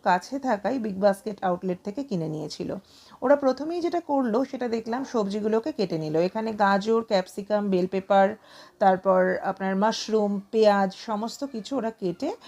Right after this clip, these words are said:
প্রথমে রেডি করে নিল। অবশ্যই এর মধ্যে একটু সুইট কর্নও নিয়ে নিল। আর লেটিউসটা যেটা নিল সেটা কিন্তু ওরা পরে ব্লাঞ্চ করে নিয়েছিল, মানে প্রথমে গরম জলে এবং ঠান্ডা জলে একটু চুবিয়ে নিয়েছিল।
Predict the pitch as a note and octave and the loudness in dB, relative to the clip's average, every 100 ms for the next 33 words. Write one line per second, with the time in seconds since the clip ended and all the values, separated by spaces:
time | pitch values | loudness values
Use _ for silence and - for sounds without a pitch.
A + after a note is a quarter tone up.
0 | - - G3+ F#3+ G3+ G3 F3+ E3+ F#3 G#3+ | -20 -4 -2 0 2 2 2 0 -2 -2
1 | A3 B3+ D#4+ G3 G3 - B3 F3+ F3 F3+ | 0 4 4 4 0 -2 -2 0 -2 -2
2 | G#3 G3 B3 A#3 F3+ F3 - F#3+ G3 G#3+ | -2 -2 -6 -8 -6 -6 -4 -2 -2 -2
3 | G#3+ A3+ B3+ F4 - - - - F3 F3+ | -4 -4 -4 -6 -8 -18 -10 0 2 6
4 | G#3 A3+ - F#4 - F#4+ D#4+ D4 C#4 F#3+ | 4 4 2 0 0 -2 -2 -2 0 0
5 | E3+ A3 - C#4 - C4 C4+ C#4 C#4+ C#4 | 2 2 0 -10 -4 0 0 -2 -2 2
6 | G#3+ B3 - _ _ _ A3 G#3 G3+ C#4+ | 4 4 2 _ _ _ 6 8 6 2
7 | F#3+ F#3+ G3 G3 - F#3+ F3 E3 D#3+ - | 4 4 4 0 -4 -2 -2 -2 -6 -4
8 | E3+ E3+ G#3+ A3+ G#3 G#3+ A#3 G#3 F3+ F#3+ | -2 0 0 0 -2 -2 -2 2 4 4
9 | G3 C4+ A4+ E4 C#4+ B3 F#3 F#3 F3 F3 | 4 2 2 2 2 2 4 4 4 2
10 | F3+ D#4+ - G#3+ F#3 E3 D#3 D#3+ - | 0 -2 -2 2 2 2 -2 -6 -6